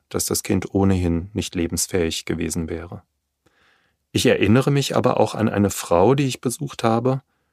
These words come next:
die nach einer ganz normal verlaufenden Schwangerschaft zwei Tage vor dem geplanten Kaiserschnitt gemerkt hat, dass ihr Kind sich nicht mehr bewegt. Sie musste es schließlich still, also tot,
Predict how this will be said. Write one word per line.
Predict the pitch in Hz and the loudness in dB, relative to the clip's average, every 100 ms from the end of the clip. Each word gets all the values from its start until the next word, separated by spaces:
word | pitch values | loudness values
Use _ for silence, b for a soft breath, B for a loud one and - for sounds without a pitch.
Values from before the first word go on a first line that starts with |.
| _ _ _ - | _ _ _ -4
die | 107 | 0
nach | 110 - | 2 2
einer | 113 110 | 2 4
ganz | 107 143 - | 2 0 0
normal | 123 113 98 123 | 2 4 4 2
verlaufenden | - 123 101 120 - 123 - 107 | 2 4 4 2 -2 -4 -2 -2
Schwangerschaft | - 95 98 123 - 127 117 - - _ _ | 0 2 2 2 0 0 -2 -4 -16 _ _
zwei | - - 101 135 | -4 2 2 2
Tage | - 110 120 143 131 | 0 2 2 2 0
vor | 123 110 | 0 2
dem | 107 104 | 2 0
geplanten | 95 - 98 110 - 98 | -2 0 -2 -2 -2 -4
Kaiserschnitt | - 92 110 123 - 120 113 - | 0 0 0 -2 -2 -4 -4 -4
gemerkt | - 92 90 - - | -2 0 0 -2 -4
hat, | 113 - - _ _ _ _ _ _ - | -4 -4 -14 _ _ _ _ _ _ -6
dass | 101 107 | -2 -2
ihr | |
Kind | - 117 113 117 - | 0 2 0 0 -10
sich | - - - | -16 -12 -6
nicht | 104 92 - | -4 -4 -2
mehr | 98 | -2
bewegt. | 113 104 87 80 - - _ _ _ _ _ _ _ _ _ _ _ | -2 -4 -6 -8 -14 -20 _ _ _ _ _ _ _ _ _ _ _
Sie | - - | -6 2
musste | 101 101 - 104 | 4 4 2 0
es | - | 0
schließlich | - 107 95 - 98 - - _ | -2 -2 -2 -2 -4 -4 -12 _
still, | - - 113 113 87 - _ _ _ _ _ | -10 -2 0 2 -2 -6 _ _ _ _ _
also | 101 92 | -2 0
tot, | 92 - 107 92 - - | -2 0 0 0 -4 -14